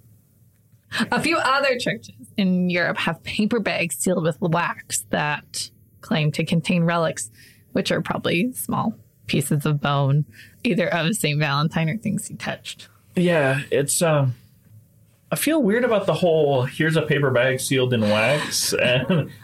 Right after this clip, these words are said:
Speaker 2: just, just trust me, it's got the good stuff."
Speaker 1: It's kinda like, "Pull my finger."
Speaker 2: <laughs> I mean,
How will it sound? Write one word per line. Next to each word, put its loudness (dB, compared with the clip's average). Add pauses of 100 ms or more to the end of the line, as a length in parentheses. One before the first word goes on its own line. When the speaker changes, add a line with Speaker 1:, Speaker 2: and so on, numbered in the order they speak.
Speaker 2:
just, -2
just -2
trust 2
me, 2
it's 2
got 2
the 0
good 0
stuff." -8 (540)
Speaker 1:
It's 0
kinda 0
like, 0
"Pull 0
my 0
finger." -4 (300)
Speaker 2:
<laughs> -12
I 0
mean, 0